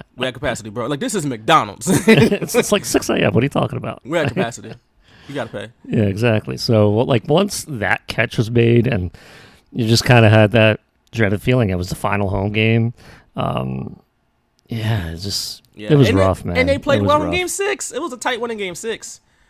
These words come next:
Speaker 1: It's just like you
Speaker 2: Yeah.
Speaker 1: said, the offense just kinda went
Speaker 2: Yeah.
Speaker 1: away.
Speaker 2: And, and Rob Thompson made the moves that he did to get them there. So I understand going to Alvarado in the fifth inning against Alvarez, but,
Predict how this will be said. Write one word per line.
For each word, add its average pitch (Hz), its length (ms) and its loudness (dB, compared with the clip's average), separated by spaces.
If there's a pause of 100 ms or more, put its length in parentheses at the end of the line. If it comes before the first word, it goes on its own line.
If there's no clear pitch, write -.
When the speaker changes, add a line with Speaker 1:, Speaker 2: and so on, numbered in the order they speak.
(220)
Speaker 1:
It's 143 120 -6
just 156 140 4
like 160 60 6
you 165 80 4
Speaker 2:
Yeah. 160 40 4
Speaker 1:
said, 147 300 0
the 147 120 -6
offense 165 380 -2
just 156 160 -10
kinda 156 480 -6
went 120 180 -4
Speaker 2:
Yeah. 104 120 0
Speaker 1:
away. 131 340 -4 (120)
Speaker 2:
And, 135 360 0
and 131 200 0
Rob 160 180 -2
Thompson 135 600 0
made 107 360 -4
the 104 160 -2 (380)
moves 117 440 2
that 98 160 -2
he 123 340 0 (500)
did 131 340 6
to 110 180 -2
get 135 280 -4
them 113 200 -2
there. 95 320 -2
So 107 160 -2
I 95 80 0
understand 117 540 2
going 92 220 0
to 98 60 -2
Alvarado 92 680 -4
in 95 80 -8
the - 80 -18
fifth - 360 -8
inning 98 480 -2
against 95 320 -8
Alvarez, 90 560 -4
but, 92 220 -8